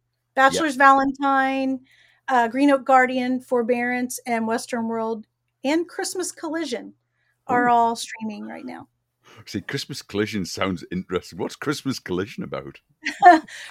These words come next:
Speaker 1: Christmas Collision is, uh, very Hallmarky. Have, do you ever watch Hallmark films,
Speaker 2: I,
Speaker 1: Christmas films?
Speaker 2: I, I have come across some Hallmark films, yeah.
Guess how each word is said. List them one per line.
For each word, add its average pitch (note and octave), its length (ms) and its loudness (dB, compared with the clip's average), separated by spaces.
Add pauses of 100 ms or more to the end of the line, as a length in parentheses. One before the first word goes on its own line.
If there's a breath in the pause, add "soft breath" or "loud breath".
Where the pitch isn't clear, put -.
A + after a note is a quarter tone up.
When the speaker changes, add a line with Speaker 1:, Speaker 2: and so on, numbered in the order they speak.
Speaker 1:
Christmas F#4 340 2
Collision E4+ 540 4
is, C#4+ 480 0
uh, B3+ 260 2
very C4 220 4
Hallmarky. D4 680 0
Have, D#4 160 -4
do D#4+ 100 -4
you F4 60 2
ever F4+ 160 -2
watch D#4+ 200 2
Hallmark B3+ 540 -2
films, E4+ 400 -4
Speaker 2:
I, - 40 -14
Speaker 1:
Christmas C#4+ 360 -2
films? F#4+ 260 -4 (200)
Speaker 2:
I, G#2+ 140 0
I A2+ 120 8
have G#2+ 160 6
come - 160 -4
across G#2 300 0
some G#2 240 -2
Hallmark F2 440 0
films, F2 340 -4
yeah. F#2+ 140 2